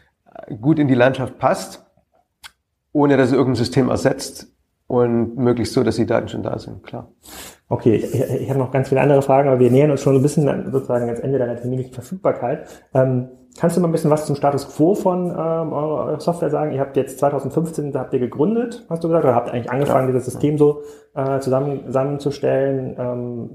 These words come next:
Speaker 2: wie viele Leute seid ihr an den Standorten und wo steht ihr eigentlich in dem, äh, sozusagen in der Produktentwicklung? Ich habe jetzt einen Adidas-Case gesehen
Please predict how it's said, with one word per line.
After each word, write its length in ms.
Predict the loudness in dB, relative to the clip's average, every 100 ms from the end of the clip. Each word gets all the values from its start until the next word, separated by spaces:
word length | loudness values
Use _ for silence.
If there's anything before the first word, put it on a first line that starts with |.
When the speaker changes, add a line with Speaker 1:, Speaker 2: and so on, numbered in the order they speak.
| -16 -16 -14
Speaker 2:
wie 220 | -8 -4
viele 160 | 2 4
Leute 100 | 4
seid 160 | 2 0
ihr 100 | -2
an 120 | -2
den 100 | -6
Standorten 560 | -2 -2 2 0 0
und 140 | -4 -6 -10
wo 140 | 0 2
steht 200 | 2 2
ihr 120 | 0
eigentlich 220 | 0 -2
in 120 | -4
dem, 440 | -2 -2 -2 -6 -8
äh, 360 | -6 -4 -4
sozusagen 360 | -6 -6 -4 -4
in 100 | -4
der 220 | -2 -2 -6 -20 _
Produktentwicklung? 960 | -4 0 0 0 -4 -2 -4 0 -2
Ich 60 | 0
habe 140 | -2 -2
jetzt 160 | -4
einen 200 | -4 -2
Adidas-Case 600 | 0 0 0 0 -2 0
gesehen 520 | 0 0 0 -2 -6